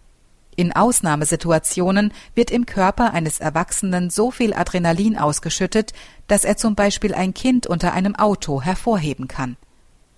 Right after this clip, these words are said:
Oder denken wir an Sinnesorgane.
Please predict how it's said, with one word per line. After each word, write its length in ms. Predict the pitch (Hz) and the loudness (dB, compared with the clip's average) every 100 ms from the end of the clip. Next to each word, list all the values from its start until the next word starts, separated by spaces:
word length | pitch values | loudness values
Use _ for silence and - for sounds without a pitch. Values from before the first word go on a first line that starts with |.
| _ _ _ _ _ _ _ - | _ _ _ _ _ _ _ -2
Oder 240 | 190 185 | 2 2
denken 340 | 175 180 175 180 | 2 0 0 0
wir 160 | 190 | 0
an 120 | 202 202 | 2 2
Sinnesorgane. 920 | 220 262 240 - 139 139 127 123 | 2 2 2 0 -2 0 0 -2